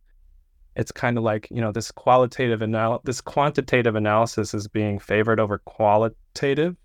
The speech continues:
And it can be, I think those, those are some of the bigger mistakes I made early on in integrating Agile, 'cause I would be like, as a manager, I wouldn't expect, I, I, I didn't take enough responsibility for the fact that I didn't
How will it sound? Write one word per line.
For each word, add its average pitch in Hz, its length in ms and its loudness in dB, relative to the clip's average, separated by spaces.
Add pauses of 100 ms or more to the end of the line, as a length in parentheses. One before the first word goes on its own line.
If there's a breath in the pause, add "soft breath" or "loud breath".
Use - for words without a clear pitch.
(160)
And 120 180 -2
it - 180 -6
can 117 220 -2
be, 113 380 0 (800)
I 127 80 -2
think 110 360 -4 (460)
those, 127 300 2
those 143 180 2
are 143 60 0
some 139 160 0
of 127 60 4
the 120 80 2
bigger 117 220 0
mistakes 107 460 -2
I 123 160 2
made 117 240 0
early 110 320 0
on 110 240 0
in 110 160 -10 (120)
integrating 110 680 0
Agile, 110 440 2
'cause - 180 -4
I 110 100 6
would 104 160 0
be 104 160 0
like, 98 240 -2 (1300)
as 113 160 0
a 110 40 0
manager, 113 440 2
I 104 60 4
wouldn't 110 260 0
expect, - 520 -2 (280)
I, 123 180 -2
I, 147 100 0 (320)
I 139 60 0
didn't 151 200 0
take 160 200 -4
enough 127 200 0
responsibility 117 840 0
for 104 420 -2
the - 100 -6
fact 120 300 0
that 110 160 -4
I 120 200 2
didn't 110 400 -6